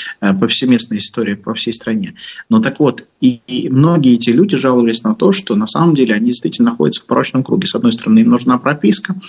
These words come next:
а с-, и без прописки их не берут на работу, а с другой стороны,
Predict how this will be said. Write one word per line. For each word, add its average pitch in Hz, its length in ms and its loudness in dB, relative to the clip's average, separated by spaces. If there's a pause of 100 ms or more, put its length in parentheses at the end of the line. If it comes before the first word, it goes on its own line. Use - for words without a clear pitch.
(320)
а 120 180 0
с-, 117 80 -2 (180)
и 120 240 4
без 123 280 -4
прописки 123 420 -2
их - 120 -6
не 120 80 4
берут 110 260 -2
на 113 120 4
работу, 110 400 4
а - 60 -2
с - 60 -4
другой 156 260 2
стороны, 160 360 4